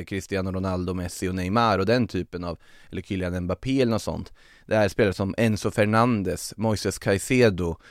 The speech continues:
Mikhailo Mudryk. Det är spelare som inte har fått sitt riktigt stora break än.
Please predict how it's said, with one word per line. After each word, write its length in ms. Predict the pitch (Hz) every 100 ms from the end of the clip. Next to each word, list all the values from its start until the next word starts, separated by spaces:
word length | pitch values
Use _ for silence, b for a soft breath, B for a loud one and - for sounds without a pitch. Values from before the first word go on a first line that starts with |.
| b b
Mikhailo 480 | 104 - 110 104
Mudryk. 680 | 101 120 123 101 90 - - b b b
Det 60 |
är 40 | 92
spelare 520 | - 123 98 98 98
som 200 | - 104
inte 240 | 101 -
har 60 | 90
fått 420 | - 143 139 _
sitt 240 | - 104
riktigt 420 | - 117 - 143 -
stora 400 | - 113 92 90
break 440 | 113 139 120 -
än. 260 | 76 67